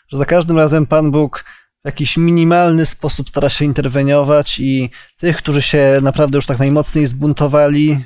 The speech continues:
e, jakoś upomina. E, no i tutaj w tym przypadku rzeczywiście opcja ukarania również Arona jakoś tak tym, tym trądem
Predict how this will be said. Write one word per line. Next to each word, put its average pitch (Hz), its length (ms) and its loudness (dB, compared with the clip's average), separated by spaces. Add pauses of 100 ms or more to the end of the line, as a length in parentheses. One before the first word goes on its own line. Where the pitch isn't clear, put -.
e, - 140 -10 (640)
jakoś 135 300 -4
upomina. 147 640 0 (520)
E, 135 80 -4 (360)
no 147 140 -2
i 151 60 -2
tutaj 147 160 -2
w - 60 -12
tym 151 140 -2
przypadku - 460 -4
rzeczywiście 135 760 -2 (920)
opcja 131 680 0 (160)
ukarania 139 440 0
również 131 320 -2
Arona 139 380 2
jakoś 113 260 -6
tak - 200 -8
tym, 120 140 -6
tym 123 180 -4
trądem 139 420 0